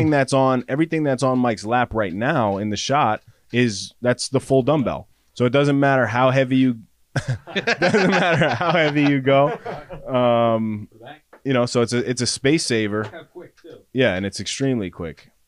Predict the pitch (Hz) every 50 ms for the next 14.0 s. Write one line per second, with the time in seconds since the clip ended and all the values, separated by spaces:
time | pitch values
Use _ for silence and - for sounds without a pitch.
0 | _ _ - 127 131 127 127 127 117 120 120 113 104 113 101 98 95 90 87 _
1 | 87 87 90 101 104 - 123 120 113 - 120 113 107 104 98 98 104 - - -
2 | - - 208 214 160 170 180 - 214 202 - 247 233 160 117 113 123 139 123 143
3 | 165 214 214 180 - - 135 123 117 117 113 110 110 107 110 107 104 - 156 139
4 | 120 127 113 - - _ _ _ _ - - - - - _ - 123 160 202 214
5 | 214 214 190 175 - 120 117 135 131 123 117 104 - - - 120 120 127 131 131
6 | 127 - 139 135 123 143 143 135 - - 143 143 139 120 117 113 117 113 110 110
7 | 107 104 104 110 123 139 135 - - _ - - _ - 143 - 196 156 127 117
8 | 143 143 135 - 131 123 113 113 107 101 - - 104 98 92 92 92 - - 104
9 | 147 131 123 120 113 104 92 - 113 107 107 95 107 95 87 90 98 101 98 -
10 | 104 110 120 120 120 117 117 117 110 110 107 101 - - - - - 131 143 135
11 | 123 - 131 120 127 139 147 160 151 147 147 127 120 117 110 107 - - 131 127
12 | 127 127 120 117 117 117 123 131 131 123 120 120 113 107 101 110 101 - - -
13 | 98 98 - - 95 87 90 98 117 123 - - 113 104 92 _ _ _ - _